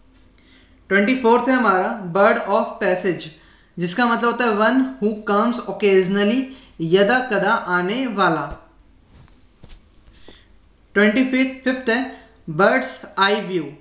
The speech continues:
मतलब ओवरव्यू, सरसरी निगाह। ट्वेंटी सिक्स्थ है हमारा birds of feather, people with the same idea, characteristics and interest,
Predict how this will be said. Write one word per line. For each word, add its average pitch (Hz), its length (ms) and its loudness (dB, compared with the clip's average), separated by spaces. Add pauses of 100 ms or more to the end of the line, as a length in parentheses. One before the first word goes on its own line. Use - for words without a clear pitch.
(120)
मतलब 196 520 -6
ओवरव्यू, 214 640 2 (760)
सरसरी 214 560 2
निगाह। 185 380 0 (2500)
ट्वेंटी 220 280 2
सिक्स्थ 262 300 -2
है 269 60 4
हमारा 220 320 2 (440)
birds 202 640 0
of 220 160 2 (160)
feather, 170 360 0 (640)
people 220 380 0 (120)
with 196 180 0
the 226 180 2
same 254 420 0
idea, 190 440 2 (140)
characteristics 208 720 -2
and 196 420 -2 (180)
interest, 202 500 0